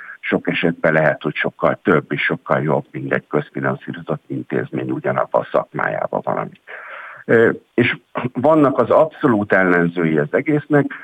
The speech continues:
akik meg azt mondják, hogy, hogy ez már aztán az abszolút a kommunista megoldás, most akkor holnap, akkor azt mondom a magán, ö, villanyszerelőnek, hogy köteles,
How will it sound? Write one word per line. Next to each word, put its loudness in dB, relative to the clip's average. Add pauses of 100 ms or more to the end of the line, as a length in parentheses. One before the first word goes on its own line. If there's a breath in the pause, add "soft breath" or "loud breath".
(160 loud breath)
akik 0
meg 4
azt 4
mondják, 4 (340 loud breath)
hogy, 2 (140)
hogy 2 (140)
ez 4
már 4
aztán 2
az 4
abszolút 4
a 2
kommunista 2
megoldás, 2
most -4
akkor 0
holnap, 2
akkor 0
azt 0
mondom 2
a 2
magán, 0 (320 loud breath)
ö, 4
villanyszerelőnek, 2
hogy -4
köteles, 0